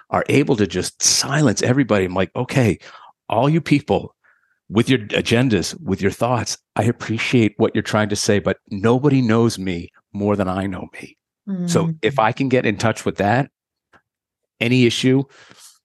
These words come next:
Speaker 1: will be eradicated. And the good news is it'll change again.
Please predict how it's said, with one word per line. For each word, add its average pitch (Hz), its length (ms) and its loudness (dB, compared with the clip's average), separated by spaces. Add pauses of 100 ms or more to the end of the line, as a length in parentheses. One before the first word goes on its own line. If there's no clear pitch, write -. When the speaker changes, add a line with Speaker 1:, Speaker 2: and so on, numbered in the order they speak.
Speaker 1:
will 101 160 -4
be 95 400 -2 (160)
eradicated. 107 720 0 (540)
And 151 260 0
the 151 160 0
good 180 180 2
news 165 180 4
is 180 280 2 (560)
it'll 147 160 0
change 190 260 -2
again. 196 380 -2